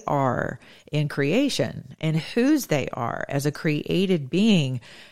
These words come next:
there's like this, you can see the rays of light start to shine through just the little bit of cracks in that foundation that needed to happen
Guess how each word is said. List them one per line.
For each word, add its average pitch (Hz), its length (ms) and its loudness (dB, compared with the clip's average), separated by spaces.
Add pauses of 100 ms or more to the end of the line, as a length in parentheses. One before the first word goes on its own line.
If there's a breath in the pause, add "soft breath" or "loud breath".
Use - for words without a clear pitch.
there's 143 240 2
like 151 300 4
this, 156 380 4
you 156 120 0
can 143 140 -4
see 196 320 0
the 170 160 4
rays 156 340 6
of 143 140 -2
light 165 420 2
start - 540 2
to 156 240 0
shine 147 400 0
through 156 420 4
just 143 300 -2 (120)
the 139 220 -4
little 160 240 2
bit 170 180 4
of 160 60 0
cracks - 460 0
in 147 80 -2
that 147 180 -2
foundation 143 680 0
that 127 140 -4
needed 135 260 -4
to 127 80 -6
happen - 600 -2